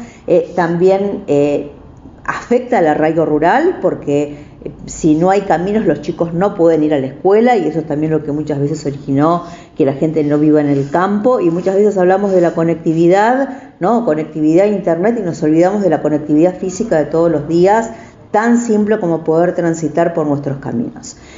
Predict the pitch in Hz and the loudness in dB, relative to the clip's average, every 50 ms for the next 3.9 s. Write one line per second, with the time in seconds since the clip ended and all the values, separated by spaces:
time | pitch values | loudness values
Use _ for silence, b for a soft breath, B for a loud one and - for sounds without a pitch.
0 | B B - 214 214 208 208 247 - 330 330 403 392 - - 214 202 190 202 202 | B B 0 2 2 2 0 0 0 0 -2 0 0 0 0 2 2 2 2 2
1 | 220 233 240 269 269 240 190 180 170 175 180 - 277 - 269 226 202 185 180 - | 2 2 2 2 2 2 2 2 0 0 0 -2 -2 0 0 -2 -2 -2 -2 0
2 | - 302 - - - - 175 175 165 170 170 170 - 170 165 170 180 202 226 240 | 0 0 0 -2 -2 0 0 2 2 0 0 -2 -2 -2 -2 0 2 2 2 2
3 | 226 202 175 160 165 175 185 185 190 196 202 220 254 277 - 135 B | 2 0 -2 -2 0 2 2 4 4 4 4 2 2 0 -2 -6 B